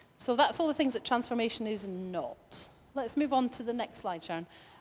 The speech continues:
Transformation is. Transformation is central to Christ's plan for us, 'cause the Bible says so. We were saved, and we are continuing to be transformed into his likeness.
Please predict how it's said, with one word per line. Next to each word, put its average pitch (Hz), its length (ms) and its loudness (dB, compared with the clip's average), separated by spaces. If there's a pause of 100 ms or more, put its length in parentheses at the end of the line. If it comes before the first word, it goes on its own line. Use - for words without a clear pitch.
(100)
Transformation 220 760 0
is. 147 440 -2 (1400)
Transformation 294 500 6
is 247 80 2
central 269 520 4
to 262 100 -2
Christ's 233 380 4
plan 196 280 2
for 175 200 -2
us, - 340 -4 (720)
'cause 185 180 -4
the 185 100 -4
Bible 190 380 2
says 147 240 -4
so. 139 220 -8 (800)
We 220 160 0
were 214 140 2
saved, 214 640 0 (100)
and 226 220 2
we 226 180 0
are 208 140 6
continuing 311 720 4
to - 80 -2
be 262 160 2
transformed 220 560 2
into 202 220 -4
his 202 160 -2
likeness. 165 640 -4